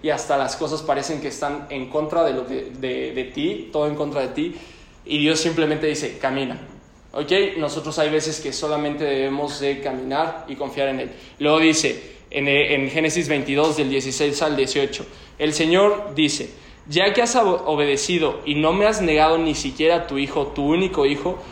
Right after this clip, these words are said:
juro por mi nombre que ciertamente te bendeciré,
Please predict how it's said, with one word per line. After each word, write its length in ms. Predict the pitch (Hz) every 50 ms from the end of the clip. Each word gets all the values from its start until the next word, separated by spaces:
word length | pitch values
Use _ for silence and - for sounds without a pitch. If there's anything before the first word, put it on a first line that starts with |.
| - - -
juro 380 | - - 180 190 208 202 202
por 160 | 175 151 139
mi 120 | 139 135 131
nombre 460 | 135 151 156 160 160 175 180 175 175
que 360 | - - 147 156 175 - -
ciertamente 760 | - - - 156 156 156 151 - 165 156 151 151 151 160 151
te 100 | - 143
bendeciré, 760 | 131 131 131 131 131 135 131 - - 131 196 311 339 453 -